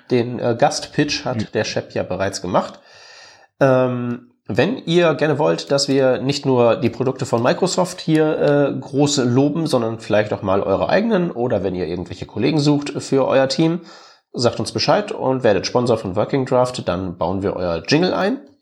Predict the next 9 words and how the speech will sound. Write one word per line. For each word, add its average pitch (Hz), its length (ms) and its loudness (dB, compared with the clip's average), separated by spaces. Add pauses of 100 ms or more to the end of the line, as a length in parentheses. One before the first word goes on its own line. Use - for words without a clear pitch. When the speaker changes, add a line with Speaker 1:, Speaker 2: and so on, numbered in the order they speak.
(440)
Speaker 1:
Wir 131 120 4
verweisen 123 400 0
nochmal 98 500 2
auf 87 280 0
Patreon, 196 580 0
danken 98 380 -2
unseren 87 560 -4
neuesten 87 500 -4
Patreons. 147 720 -2